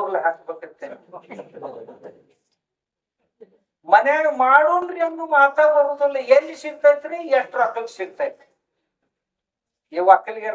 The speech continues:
ಲಕ್ಷಣ ಐತಿ, ಆ ರೈತರ ಲಕ್ಷಣ ಇದು. ಮಾಡಕ್ ಕಲಿಬೇಕ್ರಿ, ಮಾಡ್ಬೇಕು ಇವ್ನ ಮನ್ಯಾಗ. ಈಗ ನಾ ಈ ಮಠದಾಗ ಒಂದ್ ದೊಡ್ಡದು ಮಾಡೀನಿ, ಒಬ್ಬ ರೈತ ಏನೇನ್ ಮಾಡ್ಬೇಕು ಅನ್ನೋ ಸಲುವಾಗಿ ಏನ್ ಮಾಡೀನಿ? ಒಂದ್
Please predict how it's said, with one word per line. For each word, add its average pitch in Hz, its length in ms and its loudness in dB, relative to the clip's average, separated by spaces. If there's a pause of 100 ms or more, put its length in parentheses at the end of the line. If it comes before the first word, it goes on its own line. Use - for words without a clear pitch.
ಲಕ್ಷಣ - 240 -8 (120)
ಐತಿ, - 220 -14 (1500)
ಆ 302 180 -8
ರೈತರ - 320 -4 (100)
ಲಕ್ಷಣ - 260 -6 (100)
ಇದು. 143 120 -16 (440)
ಮಾಡಕ್ 349 400 2
ಕಲಿಬೇಕ್ರಿ, 294 560 -4 (840)
ಮಾಡ್ಬೇಕು 320 520 2
ಇವ್ನ 294 200 0
ಮನ್ಯಾಗ. 254 260 -2 (1200)
ಈಗ 240 200 -4
ನಾ 269 120 6
ಈ - 80 -2
ಮಠದಾಗ 262 380 2
ಒಂದ್ 277 160 -4
ದೊಡ್ಡದು 277 360 2
ಮಾಡೀನಿ, 240 340 -6 (1080)
ಒಬ್ಬ 208 200 6 (160)
ರೈತ 254 200 -4 (120)
ಏನೇನ್ 247 340 -6
ಮಾಡ್ಬೇಕು 226 400 -2
ಅನ್ನೋ 208 220 -10
ಸಲುವಾಗಿ 175 420 -2
ಏನ್ 240 180 -2
ಮಾಡೀನಿ? 202 360 -2 (1200)
ಒಂದ್ 185 160 -2